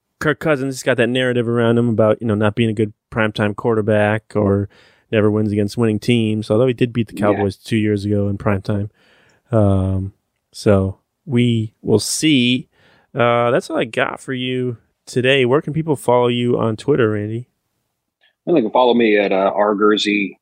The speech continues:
Speaker 2: eighty-one. Um, you can also, if you wanted to follow, uh, what we got going on with Dog Pound Daily, that's
Speaker 1: Yeah.
Speaker 2: at dog pound daily dot com. And, um,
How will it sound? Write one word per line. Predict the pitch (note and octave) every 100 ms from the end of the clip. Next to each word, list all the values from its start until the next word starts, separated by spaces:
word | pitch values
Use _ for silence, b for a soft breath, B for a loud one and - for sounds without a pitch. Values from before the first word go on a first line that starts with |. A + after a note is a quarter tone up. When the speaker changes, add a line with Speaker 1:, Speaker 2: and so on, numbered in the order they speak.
| _ -
Speaker 2:
eighty-one. | G#2 F#2+ A2 B2 C3 B2+ _ _ _ -
Um, | E2+ F2+
you | F#2
can | G2
also, | F#2+ - F#2+ F2 E2 E2 _ _ _ _ _ _ -
if | -
you |
wanted | F2+ E2
to | -
follow, | F#2 F2 E2+ E2+ D#2+ D#2+
uh, |
what | D2+
we | E2
got | F2 E2
going | E2+ E2+
on | F2
with | E2
Dog | E2+ -
Pound | E2+ E2
Daily, | F2 F2+
that's | D#2+ D#2 -
Speaker 1:
Yeah. | - F2
Speaker 2:
at | C#2+
dog | F2 F2
pound | F2 D#2+ E2
daily | E2+ E2+
dot | E2+ -
com. | G2+ G#2 A#2 F2+
And, | E2 E3 _ b b b b -
um, | - E2 F2 E2